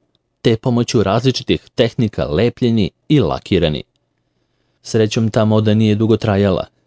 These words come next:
jer su ubrzo otkrivene takozvane tipse,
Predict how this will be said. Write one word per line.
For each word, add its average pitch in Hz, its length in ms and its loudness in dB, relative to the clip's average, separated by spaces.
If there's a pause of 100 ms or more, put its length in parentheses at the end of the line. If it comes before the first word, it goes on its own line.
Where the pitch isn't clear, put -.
(240)
jer 110 180 0
su - 220 -4
ubrzo 135 480 0
otkrivene 131 760 -2
takozvane 104 580 -4
tipse, - 560 -4